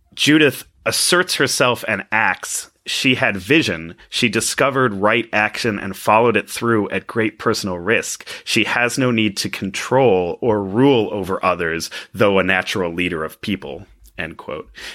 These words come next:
And that to me is a fascinating, like, mirror image of Dale Cooper. If we're setting up Judy Jaudet as an arch nemesis for Coop, then this charac-, this description of a character is, is really a lot of things that Cooper lacks, right? Like,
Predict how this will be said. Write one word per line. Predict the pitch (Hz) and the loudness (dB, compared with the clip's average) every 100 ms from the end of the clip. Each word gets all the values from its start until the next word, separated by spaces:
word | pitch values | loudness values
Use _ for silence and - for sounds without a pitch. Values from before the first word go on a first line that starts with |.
| - | -4
And | 104 113 | 0 2
that | 135 - | 2 0
to | 123 | 2
me | 104 | 2
is | 95 | 2
a | - | -2
fascinating, | - 104 104 104 101 92 87 87 | -2 0 0 0 0 0 -2 -2
like, | 82 95 | -4 -4
mirror | 92 90 85 82 | -2 2 2 2
image | 87 82 78 | -2 -6 -8
of | 78 | -10
Dale | - 82 76 | -6 -4 -4
Cooper. | - 85 - - | -8 -12 -12 -12
If | - | -6
we're | 104 | -2
setting | - 131 117 107 | 0 2 4 4
up | 98 87 - | 2 0 -4
Judy | - 104 92 87 85 | 0 0 2 0 -2
Jaudet | - 98 87 85 85 85 78 76 - - | -2 2 2 2 2 2 0 -4 -12 -4
as | - 92 | -2 0
an | 90 | 0
arch | 90 90 - | 0 2 2
nemesis | 98 90 85 90 - | 0 0 -2 -2 -4
for | - | -6
Coop, | - - 190 151 92 - - - | -8 -2 2 4 2 -4 -14 -8
then | 98 104 95 90 - | 0 2 2 0 -4
this | 98 107 - | 0 2 0
charac-, | - 107 95 - | 0 0 0 -2
this | 117 113 | -4 -4
description | - - - 104 - 92 | -4 -4 -2 0 0 -2
of | |
a | 85 | -2
character | - 92 90 - 85 | 0 2 2 0 0
is, | 80 - | 0 -2
is | 95 - | -4 -6
really | 95 107 104 90 | -2 0 2 0
a | 87 | 0
lot | 87 90 | 0 0
of | 85 | -2
things | - 85 85 78 | -2 -2 -2 -6
that | 87 80 - - | -2 -2 -2 -8
Cooper | - 98 87 80 | -6 -4 -4 -6
lacks, | 76 73 76 - - - | -4 -4 -4 -8 -12 -4
right? | 90 90 | -2 0
Like, | 92 | -2